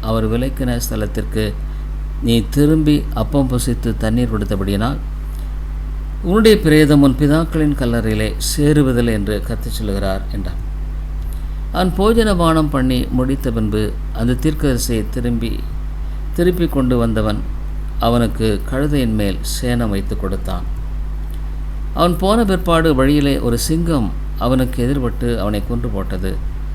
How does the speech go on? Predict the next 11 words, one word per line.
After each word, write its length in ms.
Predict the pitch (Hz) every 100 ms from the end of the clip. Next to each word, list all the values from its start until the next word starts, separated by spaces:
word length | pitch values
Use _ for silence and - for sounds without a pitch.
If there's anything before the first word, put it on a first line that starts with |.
| - - -
அவன் 240 | 117 127 123
பிரேதம் 400 | 139 151 151 123
வழியிலே 280 | 113 110 104
கிடந்தது. 500 | 104 101 101 98 90 -
கழுதை 460 | - 135 151 143 139 -
அதன் 260 | 107 113 113
அண்டையிலே 340 | 110 120 113
நின்றது. 420 | 101 98 98 95 101 - - - - - - - - -
சிங்கமும் 560 | - 165 175 170 160 143
பிரேத 420 | 123 123 120 117
அண்டையிலே 400 | 107 104 101